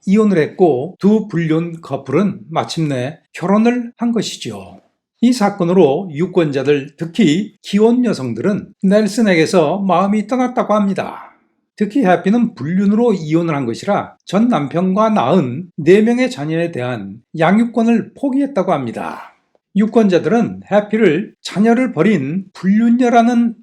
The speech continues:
낙인을 찍었지요. 이 과정에서 가장 큰 피해를 입은 사람은 당연히 넬슨의 본처 메리 록펠러였는데요.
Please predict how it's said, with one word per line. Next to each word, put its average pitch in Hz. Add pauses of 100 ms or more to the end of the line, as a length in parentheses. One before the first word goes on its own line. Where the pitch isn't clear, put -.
낙인을 226
찍었지요. 120 (380)
이 196
과정에서 175
가장 185
큰 214
피해를 160
입은 135
사람은 151
당연히 135 (240)
넬슨의 185
본처 185
메리 202
록펠러였는데요. 120